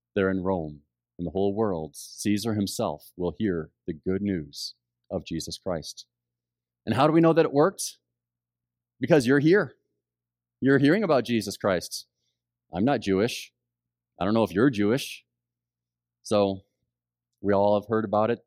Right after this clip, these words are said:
The word has gone out. Salvation has been brought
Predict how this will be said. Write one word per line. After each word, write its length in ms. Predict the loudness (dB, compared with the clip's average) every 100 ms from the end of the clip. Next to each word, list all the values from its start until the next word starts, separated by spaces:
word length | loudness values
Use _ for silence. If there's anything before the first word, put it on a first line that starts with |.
| _
The 80 | -6
word 220 | -2 -4
has 100 | -4
gone 240 | -4 -2
out. 260 | -4 -6 -8 -10 -14 _ _ _
Salvation 680 | -4 -4 -2 -2 -2 -6 -6
has 140 | -6
been 380 | -6 -4 -2 -4
brought 380 | -4 -4 -2